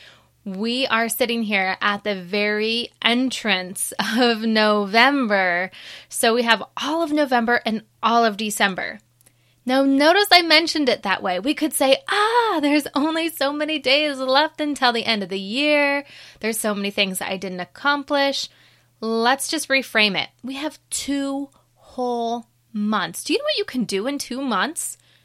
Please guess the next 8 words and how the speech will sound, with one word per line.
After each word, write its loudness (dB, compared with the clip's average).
You 2
can -2
do 0
a -6
lot 4
in 0
two -2
months. -4